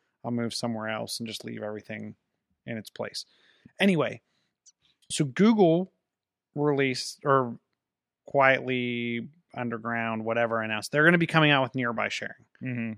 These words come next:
Speaker 1: which is like the AirDrop of, for Android devices.
Speaker 2: Mm-hmm.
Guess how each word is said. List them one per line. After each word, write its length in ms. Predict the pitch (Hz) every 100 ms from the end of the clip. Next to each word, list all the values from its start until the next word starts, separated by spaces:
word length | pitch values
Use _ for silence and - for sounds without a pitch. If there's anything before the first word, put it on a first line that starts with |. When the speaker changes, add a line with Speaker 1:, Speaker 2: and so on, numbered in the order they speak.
| -
Speaker 1:
which 220 | 165 160
is 140 | 165 151
like 160 | 143
the 140 | - -
AirDrop 640 | 135 135 123 117 113 110 - -
of, 440 | 113 107 101 104 98 - - _ _ _ _ _ _ _ _ _ _ _ _ _ _ _ _
for 320 | - 120 107 - _ _ _ _
Android 360 | 123 113 110 107
devices. 540 | 107 101 - - - _ _
Speaker 2:
Mm-hmm. 140 | 139